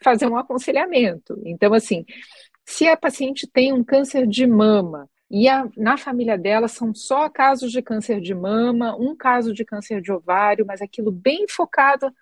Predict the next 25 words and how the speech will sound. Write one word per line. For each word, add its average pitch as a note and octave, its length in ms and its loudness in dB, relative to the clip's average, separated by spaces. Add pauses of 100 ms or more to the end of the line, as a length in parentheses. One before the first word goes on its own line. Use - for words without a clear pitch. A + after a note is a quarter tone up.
(160)
no B3+ 180 6
câncer C#4 380 -6
de C4 120 -2
mama, F#3 460 -2 (300)
eu D4+ 80 -4
vou E4 100 -2
poder D4+ 300 -6
me C#4+ 80 -4
ater C4 440 2 (120)
a B3 280 4
um B3+ 340 -2 (220)
painel B3+ 340 2
menor, B3 600 2
de - 140 -8
talvez A3+ 400 2 (400)
vinte A3 280 4
e - 40 -16
cinco A#3 300 0
genes, A3 440 4
ou A#3 120 4
se C4 100 -6
a - 40 -6
paciente B3+ 460 -4
tem B3+ 200 -2
pressa B3 680 2